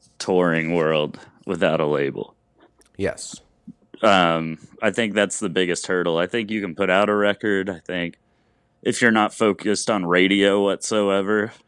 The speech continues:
Speaker 1: 'cause I think you do need a label for that, unless you just have a ton of money. But the politics of everything gets in the way. It's, it's kind of a political thing, having a label.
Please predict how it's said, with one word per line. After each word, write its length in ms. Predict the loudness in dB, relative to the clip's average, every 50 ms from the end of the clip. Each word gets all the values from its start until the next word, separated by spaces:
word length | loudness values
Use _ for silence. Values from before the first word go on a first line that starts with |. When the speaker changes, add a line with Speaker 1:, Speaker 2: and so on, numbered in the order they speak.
| _ -20 -20 -8
Speaker 1:
'cause 180 | -6 -4 0 2
I 80 | 0 2
think 240 | 2 2 0 0 0
you 80 | -2
do 220 | -2 0 0 0 0
need 160 | 0 -2 -2
a 80 | -2 -2
label 420 | -2 -4 -4 -4 -4 -4 -6 -6
for 180 | -6 -4 -4 -2
that, 320 | 0 0 0 0 -2 -4 -6
unless 300 | -10 -8 -8 -8 -8 -8 -8
you 60 | -6
just 160 | -6 -2 -2
have 120 | 0 0
a 100 | 0 0
ton 340 | -2 -2 -4 -4 -2 -2 -2
of 160 | -6 -8 -6
money. 380 | -4 -4 -2 -2 -2 -4 -6 -8 -14 _ _ _ _ _ _ _ _ _ _
But 140 | -4 -2 0
the 80 | -2
politics 1000 | 0 4 4 6 6 6 6 4 2 2 0 2 0 0 -2 -6 -6 -6 -10 -12 _ _ _ _ _ _ _ _ -2
of 140 | 0 2
everything 640 | 2 2 2 2 0 0 0 -2 -2 -2 -4 -6 -6 -8 _ _ _ _ _ _ _ _ _ -20 -20 -20 -20 -6 _
gets 180 | 0 2 2 4
in 80 | 2 4
the 80 | 4
way. 360 | 6 6 6 6 4 2 2 0 -6 -6 -2
It's, 320 | -2 -2 0 -2 -6 -8 -12 _ _
it's 200 | -10 -8 -6 0
kind 180 | 0 0 0
of 80 | 2 -2
a 80 | -4
political 560 | -2 -2 -2 0 0 0 0 -2 -2 -4 -4 -2
thing, 320 | -2 -2 -2 -2 -2 -4
having 360 | -4 -4 -6 -4 -4 -4 -4
a 60 | -4
label. 560 | -4 -2 -2 -2 -2 -2 -4 -6 -6 -8 -8